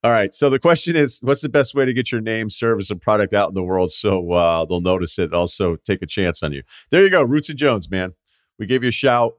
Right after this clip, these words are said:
Um, and make sure you send a pen.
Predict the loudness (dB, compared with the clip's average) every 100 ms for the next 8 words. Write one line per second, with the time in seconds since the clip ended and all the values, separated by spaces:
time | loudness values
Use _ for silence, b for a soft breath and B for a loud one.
0 | _ _ _ -2 -2 -2 -6 -6 -2 -2
1 | -2 -4 -4 -4 -2 -2 -4 -8 -8 -4
2 | -2 -2 -4